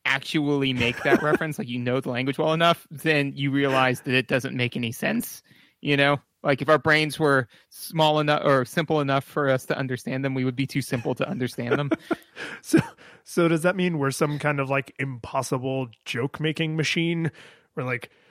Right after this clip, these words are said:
Speaker 2: we're, we're smart enough to make that joke, but also dumb enough to think it's <laughs> funny?
Speaker 1: I think we are just smart enough to make that joke and think it's funny, but not dumb enough to let it go on for so long that we don't talk about our nostalgia experience for this particular game.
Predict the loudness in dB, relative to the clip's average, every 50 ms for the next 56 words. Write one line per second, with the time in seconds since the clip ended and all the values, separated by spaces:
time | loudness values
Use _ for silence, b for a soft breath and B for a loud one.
0 | B B B 4 4 4 6 4 2 2 2 2 2 2 4 4 4 4 4 2
1 | 2 0 0 0 -2 -2 0 -2 -4 -4 -2 -2 0 0 0 0 2 2 2 2
2 | 2 0 -2 -2 -2 -2 0 0 0 0 0 -2 -4 -4 -4 -4 -4 -2 -2 -2
3 | -2 -2 -4 -6 -4 -2 -2 -2 -2 -4 -6 -6 -8 -6 -6 -6 -2 2 4 4
4 | 4 4 2 -4 _ _ _ _ _ _ _ b b b b b b b _ 2
5 | 2 2 2 2 -2 -2 -2 0 2 2 2 0 -2 -2 0 2 2 2 2 0
6 | -6 -4 -2 0 0 0 0 0 0 0 0 -2 -4 -4 -2 -2 -4 -4 -4 -4
7 | -4 -4 -4 -4 -4 -2 -2 -4 -6 -6 -6 -6 -6 -6 -6 -8 -8 -6 -4 -4
8 | -2 -2 -2 -4 -2 0 2 2 2 2 0 -4 _ _ _ _ _ _ _ _
9 | -20 -20 _ _ 2 6 6 6 6 6 4 4 4 4 4 2 0 -6 -16 -8
10 | -2 0 0 0 2 2 2 4 2 2 0 0 0 0 2 0 -2 -2 -4 -6
11 | -8 -8 -6 -4 -2 -2 0 0 0 0 0 0 -2 -2 -2 -2 -2 -2 -2 -2
12 | -2 -4 -2 -2 -2 -2 0 -2 -4 -8 -6 -4 -2 0 0 0 -2 -2 -4 -4
13 | -6 -6 -6 -4 2 4 4 4 4 2 0 0 2 0 -2 0 0 -2 -2 -2
14 | -2 -4 -4 -2 -2 -2 -2 -2 -2